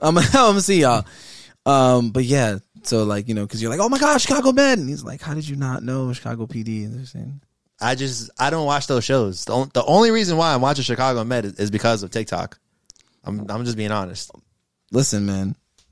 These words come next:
Speaker 1: Chicago Med is crazy.
Speaker 2: It's fire.
Speaker 1: I'm still team Grey's Anatomy, though, so.
Speaker 2: Yeah, fuck Grey's.
Speaker 1: Fuck, fuck you.
Speaker 2: Fuck Grey's. Fuck Grey's.
Speaker 1: Um, my last thoughts are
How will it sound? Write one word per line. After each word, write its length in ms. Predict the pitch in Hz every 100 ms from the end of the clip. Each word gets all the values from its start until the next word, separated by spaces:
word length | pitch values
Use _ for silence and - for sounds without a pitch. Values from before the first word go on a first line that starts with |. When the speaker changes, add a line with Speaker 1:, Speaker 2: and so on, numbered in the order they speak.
| _
Speaker 1:
Chicago 580 | - - - - 104 104
Med 220 | 107 110
is 180 | 95 113
crazy. 460 | - 117 104 76 -
Speaker 2:
It's 180 | - 117
fire. 440 | - 117 117 92 95 - _ -
Speaker 1:
I'm 120 | 151
still 200 | - 180
team 260 | 160 143
Grey's 220 | 127 120 107
Anatomy, 360 | 104 85 65
though, 220 | 58 50 50
so. 240 | - 50 - - - _ _ - - _ _ _ _ _
Speaker 2:
Yeah, 80 | -
fuck 180 | - -
Grey's. 260 | 135 - - _ _ _ _ _ _ _ _ _ _ _ _ _
Speaker 1:
Fuck, 160 | - 107 _ _
fuck 180 | 156 -
you. 180 | 202 - _
Speaker 2:
Fuck 200 | - -
Grey's. 300 | 50 - -
Fuck 160 | - -
Grey's. 240 | - - - - - _ -
Speaker 1:
Um, 460 | 135 135 135 131 - -
my 160 | 147
last 280 | 156 156 151
thoughts 280 | 151 151 -
are 480 | - 135 131 131 127